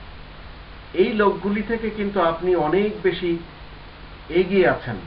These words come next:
কারণ আপনার কাছে আছে সুস্বাস্থ্য, আপনার কাছে আছে সুশিক্ষা। তো আপনি এবং আমি যদি মুসলিম হই, তাহলে মুসলিমদের এই পৃথিবীতে সবসময় দুটি নি-, জিনিস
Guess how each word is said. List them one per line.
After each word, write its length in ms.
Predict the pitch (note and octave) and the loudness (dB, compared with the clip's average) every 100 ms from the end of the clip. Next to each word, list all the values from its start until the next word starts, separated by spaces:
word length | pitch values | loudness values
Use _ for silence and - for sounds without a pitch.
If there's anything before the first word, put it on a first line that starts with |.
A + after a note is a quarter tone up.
| - - | -14 -4
কারণ 360 | C#3+ D#3+ G3 G#3+ | 4 4 4 0
আপনার 480 | C#3+ C#3 - F3+ F#3 E3+ | -2 -4 0 2 2 0
কাছে 260 | D#3 D#3+ | -2 0
আছে 300 | C#3 - C3+ - - - - | -2 -2 -8 -8 -14 -16 -12
সুস্বাস্থ্য, 600 | C3+ B2 E3 E3+ - G#3 - - - - - - - - - - - - | -10 -4 -4 -4 -4 -6 -8 -14 -18 -18 -18 -16 -16 -18 -18 -16 -16 -8
আপনার 340 | C3+ - F3+ F3 | -8 0 2 2
কাছে 260 | E3 D#3+ D#3 | -2 0 0
আছে 340 | B2+ D3+ E3 - - | 0 -2 -6 -6 -6
সুশিক্ষা। 480 | G3+ - - - G#2 - - - - - - - - - - - - - - - - - - - - - | -6 -6 -6 -8 -10 -12 -16 -16 -18 -18 -16 -16 -16 -18 -18 -18 -18 -18 -18 -16 -16 -16 -18 -18 -16 -10
তো 80 | C3+ - | -8 -2
আপনি 400 | D3 D3+ G#3 A#3 | -2 0 0 2
এবং 300 | A#3 G#3+ F3+ | 4 4 4
আমি 240 | D#3+ G3+ | 4 2
যদি 240 | G3+ F3 | 0 0
মুসলিম 560 | D3+ D3+ - G#3+ G#3+ D#3 | -2 -4 -6 -4 -2 0
হই, 140 | B2+ D3 - - - - - D3 | -2 -4 -12 -18 -18 -18 -8 0
তাহলে 300 | D3+ F3 D#3+ | 2 2 0
মুসলিমদের 760 | C#3 D3+ - G3+ B3 A3+ G#3 | -2 -6 -8 -6 -4 0 2
এই 120 | F3+ E3+ | 2 0
পৃথিবীতে 640 | G3 G3+ G3 E3+ E3 D3+ D#3 - - - E3+ | -6 -4 -6 -6 -6 -6 -6 -12 -16 -10 -2
সবসময় 440 | E3+ - F3+ D#3+ | -2 -2 -2 0
দুটি 280 | C#3 D#3 E3+ | -2 -6 -4
নি-, 460 | D#3 D3+ D3 A#2+ | -2 -2 -4 -10
জিনিস 240 | C#3+ E3 | -6 -6